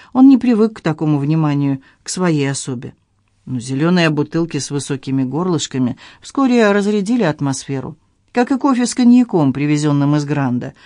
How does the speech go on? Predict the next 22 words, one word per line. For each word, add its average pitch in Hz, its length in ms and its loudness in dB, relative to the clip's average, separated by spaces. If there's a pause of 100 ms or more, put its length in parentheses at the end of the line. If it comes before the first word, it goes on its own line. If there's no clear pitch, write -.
(240)
Они 147 300 2
закурили 185 460 0
тут 208 240 -4
же, 131 120 -8
в - 80 -14
столовой. 151 600 -4 (260)
Юхан 160 360 0
засмеялся. 165 840 -2 (240)
В 160 120 -4
дни 196 220 4
правления 156 580 2
матушки 156 500 0
Карен 262 420 2 (220)
такое 208 420 0
было 170 240 0
бы 175 120 0
невозможно. 185 800 -2 (240)
Все - 180 -2
засмеялись 190 680 0
вместе 147 360 -4
с - 140 -12
ним. 113 280 -8